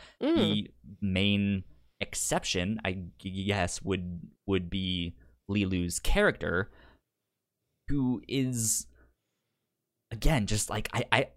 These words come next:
Speaker 2: I, to me, I feel like a weird c-, contradiction of things, 'cause she almost is the action star of this film, which is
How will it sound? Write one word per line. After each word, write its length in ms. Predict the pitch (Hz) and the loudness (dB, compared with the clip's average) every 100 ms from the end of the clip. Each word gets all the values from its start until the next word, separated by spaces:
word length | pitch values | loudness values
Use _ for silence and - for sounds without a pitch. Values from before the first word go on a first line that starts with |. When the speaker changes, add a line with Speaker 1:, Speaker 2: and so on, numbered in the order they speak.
| - | -10
Speaker 2:
I, 60 | - - 110 - - _ _ - | -10 -10 -18 -18 -20 _ _ 2
to 80 | 147 | 4
me, 220 | 190 220 - | 6 2 4
I 120 | 175 | 2
feel 200 | - 196 | 2 4
like 180 | 131 113 | 4 4
a 60 | |
weird 420 | 104 95 120 120 98 - | 0 0 0 0 -2 4
c-, 80 | - - | 4 4
contradiction 840 | - 123 - 92 - 98 - 87 | 2 0 -2 -4 -2 0 0 -4
of 100 | - | -6
things, 420 | - - - - | -6 -8 -8 -12
'cause 160 | - 110 | -6 -4
she 200 | - 147 | -4 0
almost 380 | 127 139 113 - | 0 2 0 -2
is 460 | - 131 123 107 90 - - - _ _ _ _ - | 2 4 4 2 -2 -10 -20 -20 _ _ _ _ 0
the 160 | 110 110 | 2 2
action 440 | - 104 - 165 | -2 -2 0 0
star 480 | 170 - 160 175 196 - - _ | 0 2 4 4 0 -10 -20 _
of 120 | 190 190 | -4 0
this 260 | 208 - - - _ | 0 0 -12 -20 _
film, 340 | 202 214 226 208 | 4 4 2 0
which 160 | - 113 | -2 -2
is 260 | 104 - | -2 -2